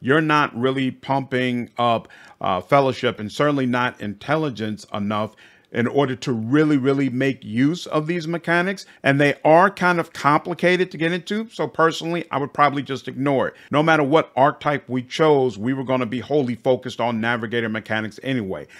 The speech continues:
As an exemplar, if you want to dive more into Grand Strategist, you can. At level two, you're gonna be able to pick your first ability, and we're going to take Waking Nightmare, which is gonna cause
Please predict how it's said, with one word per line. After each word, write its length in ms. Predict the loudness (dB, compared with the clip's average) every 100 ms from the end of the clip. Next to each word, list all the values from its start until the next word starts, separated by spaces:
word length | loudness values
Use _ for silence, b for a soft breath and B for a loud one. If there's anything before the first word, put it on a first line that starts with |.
| B
As 260 | 2 2 2
an 140 | 0
exemplar, 840 | -2 -4 -2 0 -2 -2 0 -2 -4 B B
if 180 | -8
you 100 | -6
want 320 | -2 2 2 2
to 80 | -2
dive 420 | 0 2 2 0
more 280 | -2 -2 -4
into 280 | -6 -8
Grand 320 | -6 -4 -4 -6
Strategist, 600 | -4 -4 -4 -10 -12 -14
you 80 | -12
can. 460 | -6 -4 -6 -12 _ _ -2
At 140 | 0
level 220 | 4 2 2
two, 160 | 0
you're 140 | 2 2
gonna 160 | 0
be 100 | 0
able 120 | -2
to 60 | -2
pick 300 | -4 -6 -2
your 220 | -2 -2
first 320 | -2 -4 -4
ability, 520 | -4 -2 0 0 -2 -4
and 400 | -2 -2 -2 -4
we're 100 | -4
going 240 | -4 -4
to 80 | -6
take 260 | -2 -2 -2
Waking 640 | -4 -2 -2 -2 -4 -2
Nightmare, 540 | -2 -2 -4 -8 -10 -16 B
which 160 | -12 -12
is 80 | -4
gonna 220 | -2 -2
cause 300 | 0 -2 -2